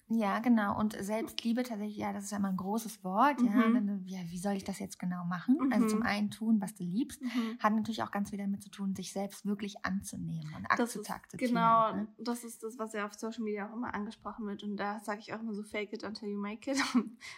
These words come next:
Speaker 2: Weil
Speaker 1: Ja.
Speaker 2: oft li-, hilft das, wenn man sich jeden Tag sagt, „Ich liebe mich“, dann liebt man sich irgendwann.
Speaker 1: Das stimmt. Auf der anderen Seite finde ich praktische Tipps da wirklich sehr hilfreich.
Speaker 2: Ja,
Speaker 1: Also
Speaker 2: ja.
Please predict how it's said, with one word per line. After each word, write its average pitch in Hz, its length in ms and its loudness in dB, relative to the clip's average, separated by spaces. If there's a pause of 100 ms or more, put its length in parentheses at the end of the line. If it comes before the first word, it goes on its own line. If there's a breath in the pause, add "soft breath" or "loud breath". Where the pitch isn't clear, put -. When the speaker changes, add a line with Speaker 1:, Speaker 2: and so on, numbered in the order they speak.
(120)
Speaker 2:
Weil 220 100 6
Speaker 1:
Ja. - 80 8
Speaker 2:
oft - 220 4
li-, 208 200 -8 (600)
hilft 214 260 -2
das, 202 260 -8
wenn 220 200 0
man 202 340 -4 (160)
sich 208 400 -10 (260)
jeden 196 280 2
Tag 202 200 -10
sagt, 214 220 -12
„Ich - 80 -12
liebe 214 180 -2
mich“, 220 220 -4
dann 202 160 -6
liebt 208 160 -6
man 185 140 -6
sich 226 120 -6
irgendwann. 196 440 -8 (480 loud breath)
Speaker 1:
Das 240 160 4
stimmt. 254 400 2
Auf 233 100 4
der - 120 -2
anderen 220 200 0
Seite 226 360 -2 (220)
finde 226 220 4
ich - 180 -14 (200)
praktische 220 480 -2
Tipps - 240 -8
da 196 160 -4
wirklich 202 280 -8
sehr 180 140 -8
hilfreich. 170 400 -6
Speaker 2:
Ja, 220 320 0
Speaker 1:
Also 190 220 -2
Speaker 2:
ja. 214 140 -2